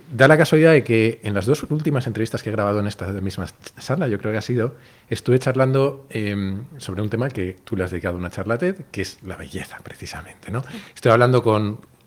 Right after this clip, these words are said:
Speaker 1: no han sido las dos últimas, pero casi con Josefa Ros Velasco, que es, eh, filósofa,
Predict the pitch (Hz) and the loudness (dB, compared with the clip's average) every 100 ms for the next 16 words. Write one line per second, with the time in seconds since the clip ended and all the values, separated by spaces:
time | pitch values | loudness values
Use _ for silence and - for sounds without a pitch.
0 | _ - 131 127 131 117 113 123 110 - | _ -4 -4 -2 -2 -2 -4 -6 -6 -8
1 | 95 117 127 123 107 101 113 - 113 110 | -6 -6 -6 -4 -4 -4 -6 -4 -2 -2
2 | 110 113 151 - 120 101 95 - 123 104 | 0 0 0 -2 -6 -6 -8 -10 -14 -8
3 | 104 98 117 151 131 123 113 | -8 -6 -4 -4 -4 -6 -8